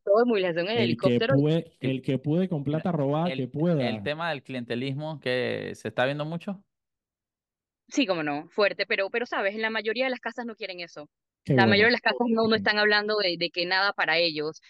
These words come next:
Speaker 1: están hablando es de, de la salud, de la educación, de las calles, que son un desastre. O sea, en
Speaker 3: Mal, la vez
Speaker 1: Antón,
Speaker 3: pasada
Speaker 1: eh,
Speaker 3: que fui a
Speaker 1: un
Speaker 3: Río Alto,
Speaker 1: desastre.
Speaker 3: literalmente hay calle de tierra, lita-, busco calle de tierra, una locura.
Speaker 1: Total, total, acá se hizo una licitación, eh,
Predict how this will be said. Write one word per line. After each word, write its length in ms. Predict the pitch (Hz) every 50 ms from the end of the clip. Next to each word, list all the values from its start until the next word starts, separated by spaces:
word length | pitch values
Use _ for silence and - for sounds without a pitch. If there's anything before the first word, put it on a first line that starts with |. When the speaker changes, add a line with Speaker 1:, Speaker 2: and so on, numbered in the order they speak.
| _ _ _
Speaker 1:
están 340 | - 175 - - 180 185 190
hablando 400 | 190 185 185 185 185 185 185 180
es 120 | 180 185
de, 280 | 190 185 185 175 170 170
de 240 | 165 165 165 160 156
la 140 | 151 156 -
salud, 420 | _ - 156 160 175 175 165 143 - -
de 120 | 165 165
la 120 | 156 156
educación, 640 | 156 156 160 - - 151 - - 196 180 170 156 151 143 - - - - - _
de 160 | - 196 190
las 160 | 175 170 - -
calles, 360 | - 226 254 349 294 220 190 -
que 120 | - 180
son 220 | - 202 202 214 233
un 80 | 240
desastre. 400 | 233 220 - 262 277 - 190 165
O 20 | 156
sea, 100 | 175 170
en 60 | 175
Speaker 3:
Mal, 200 | 170 170 247 302
la 100 | 294 170
vez 40 | 175
Speaker 1:
Antón, 100 | 202 240
Speaker 3:
pasada 180 | 254 - - 254
Speaker 1:
eh, 20 |
Speaker 3:
que 80 | - 277 -
fui 100 | - 262
a 40 | 262
Speaker 1:
un 60 | 262
Speaker 3:
Río 140 | 269 240 233
Alto, 100 | 226 233
Speaker 1:
desastre. 100 | - 269
Speaker 3:
literalmente 340 | 240 - 185 180 208 233
hay 60 | 247 247
calle 240 | - 247 254 269
de 140 | 269 226 170
tierra, 640 | - - - 180 220 269 277 262 170 113 85 92 _ _ _
lita-, 360 | 131 135 139 143 123 117 131 _
busco 240 | - 147 170 - -
calle 220 | - - 262 277 269
de 80 | 208
tierra, 500 | - 220 262 269 254 180 123 98 - 127 - _
una 120 | - - -
locura. 400 | 180 - 254 262 175 110 - -
Speaker 1:
Total, 300 | - 202 - - - 190 285 294 - _ _
total, 340 | - 190 - 214 247 302 247
acá 180 | 202 - 208
se 120 | - - 247
hizo 180 | 247 233 269
una 160 | 262 254 254
licitación, 840 | 247 226 - - _ - 185 175 - - 247 233 220 208 208 262 311 - - - - - - - _ _
eh, 580 | - 254 226 180 165 165 160 156 156 156 156